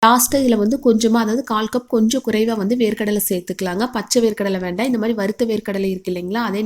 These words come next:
நீங்க சேர்த்துக்கலாம். சேர்த்து, அதையும் ஒரு டைம் நல்லா இந்த மாதிரி மிக்ஸ் பண்ணி விட்டுறலாங்க.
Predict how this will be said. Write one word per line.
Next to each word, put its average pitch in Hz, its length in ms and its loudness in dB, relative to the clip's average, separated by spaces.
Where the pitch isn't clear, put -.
நீங்க 196 240 -6
சேர்த்துக்கலாம். 180 560 -6
சேர்த்து, 277 260 2
அதையும் 269 260 4
ஒரு 240 100 -4
டைம் 240 200 4
நல்லா 202 200 2
இந்த 208 120 2
மாதிரி 214 180 0
மிக்ஸ் - 220 -6
பண்ணி 202 180 -2
விட்டுறலாங்க. 180 440 -4